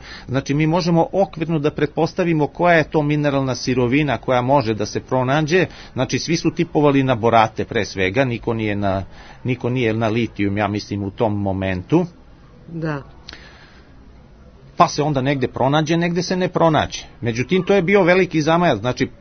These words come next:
Speaker 1: posle toga su pre nekoliko godina pronađeni, da ponovim, borni minerali u Jad-, u Valjevskom basenu i verovatno će i još nešto biti prora-, pronađeno u narednih tri, četiri, pet godina, ako se istraživanja nastave.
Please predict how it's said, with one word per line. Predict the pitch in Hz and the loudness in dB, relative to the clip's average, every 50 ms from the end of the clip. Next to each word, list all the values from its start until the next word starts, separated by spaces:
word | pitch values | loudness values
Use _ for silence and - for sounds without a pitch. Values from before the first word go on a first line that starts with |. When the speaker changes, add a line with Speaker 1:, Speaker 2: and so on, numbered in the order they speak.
| - - - | -20 -10 -4
Speaker 1:
posle | 139 156 - 151 143 | -4 -2 -2 -2 -2
toga | - 156 160 151 147 | 0 0 0 0 -2
su | - - 123 | -4 -4 -6
pre | - 151 147 | -2 -2 0
nekoliko | 143 143 147 - 151 - - 131 | 0 0 -2 -2 -2 -2 -2 -2
godina | 123 139 139 131 143 131 117 | -2 -2 -2 0 -2 -4 -4
pronađeni, | - - 127 135 139 135 117 127 120 123 117 | -4 -4 -2 -2 -2 -2 -2 -2 -4 -4 -2
da | 117 117 | -4 -4
ponovim, | - - 131 131 127 127 123 110 104 - - - - - - - - | -2 -2 -2 0 0 -2 -2 -2 -4 -6 -10 -18 -20 -20 -20 -14 -10
borni | - 117 135 151 139 127 131 | 0 4 6 6 6 4 2
minerali | 131 131 127 127 131 120 131 135 139 123 104 95 | 0 0 0 -2 0 4 4 4 6 4 2 0
u | 95 | 0
Jad-, | 101 113 123 147 147 - - | 0 2 2 2 2 0 -2
u | 151 127 123 123 123 120 117 107 107 | 0 2 2 2 2 0 0 -2 -4
Valjevskom | 98 127 139 165 185 175 147 - - 165 156 135 | 2 4 4 4 4 2 0 -2 -2 -4 0 0
basenu | 151 139 - - 151 151 160 165 160 165 160 135 - - - - - - | 0 0 0 2 2 4 4 4 4 2 2 0 -2 -8 -18 -20 -6 -2
i | 123 127 | -2 0
verovatno | 135 143 143 151 151 156 - 160 151 | 2 2 4 4 2 2 0 -4 -6
će | - - 147 | -4 -2 -2
i | 147 151 | 0 2
još | 151 151 143 - - | 2 0 0 0 -2
nešto | 143 143 143 131 - 131 | -2 -2 -2 -2 -2 -4
biti | 104 113 127 123 120 - | -2 -2 -4 -4 -4 -6
prora-, | - - 123 123 123 127 123 - - | -2 -2 0 0 0 0 -2 -4 -6
pronađeno | 113 120 123 127 123 113 101 110 110 110 107 | -6 -4 -4 -2 -4 -4 -4 -4 -4 -4 -4
u | |
narednih | 104 107 107 107 110 107 101 95 92 - - - - - - - - - - - - - - - - | -2 -2 -2 -2 -2 -2 -4 -6 -8 -10 -16 -20 -20 -20 -20 -20 -20 -20 -20 -20 -20 -20 -20 -16 -8
tri, | - 113 107 | -6 -4 -2
četiri, | - 117 110 - 113 104 | -2 -2 -2 -2 -6 -2
pet | - 123 110 101 98 | 0 0 0 0 0
godina, | 98 110 110 101 110 107 104 - | -2 -2 0 0 0 -2 -2 -2
ako | 95 110 120 - - 117 | -2 -2 -2 -2 -4 -6
se | - - | -6 -6
istraživanja | 113 - - 101 101 101 107 104 107 107 104 101 | -8 -6 -8 -8 -4 -4 -2 -2 -2 -2 -2 -4
nastave. | 101 90 87 - - - 92 85 | -4 -4 -6 -8 -6 -6 -6 -6